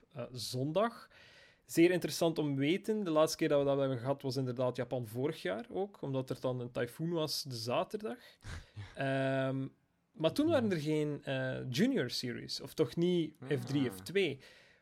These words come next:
Speaker 1: Wat gebeurt er in dit geval? Stel nu dat ze inderdaad zeggen: zaterdag geen qualifying kunnen we niet doen. Maar omdat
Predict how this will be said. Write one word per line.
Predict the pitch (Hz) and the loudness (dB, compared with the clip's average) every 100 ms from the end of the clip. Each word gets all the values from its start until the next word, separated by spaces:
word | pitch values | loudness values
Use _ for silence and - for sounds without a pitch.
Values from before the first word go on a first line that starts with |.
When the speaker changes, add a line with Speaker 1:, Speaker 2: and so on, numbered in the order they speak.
| _ | _
Speaker 1:
Wat | 127 196 | 2 2
gebeurt | - 226 160 185 254 - | 2 -2 6 6 6 2
er | 180 | 0
in | 143 139 | 2 0
dit | 127 196 - | 2 0 0
geval? | 220 135 120 120 196 | -4 0 0 0 -2
Stel | - - 156 190 | -6 0 2 2
nu | 202 | 2
dat | 170 | 2
ze | 147 | 2
inderdaad | 147 135 131 | 2 2 0
zeggen: | - 165 160 | -2 -4 -4
zaterdag | 120 143 170 202 202 180 - | -4 0 0 0 -4 -4 -14
geen | - - 170 170 | -10 0 2 2
qualifying | 151 151 165 156 143 | 4 4 4 0 -2
kunnen | 135 147 135 | 0 2 2
we | |
niet | 127 113 | -2 0
doen. | 131 214 - - _ | 0 0 -6 -20 _
Maar | 120 127 202 - | -2 2 2 2
omdat | 135 131 123 - - | -2 0 0 -4 -16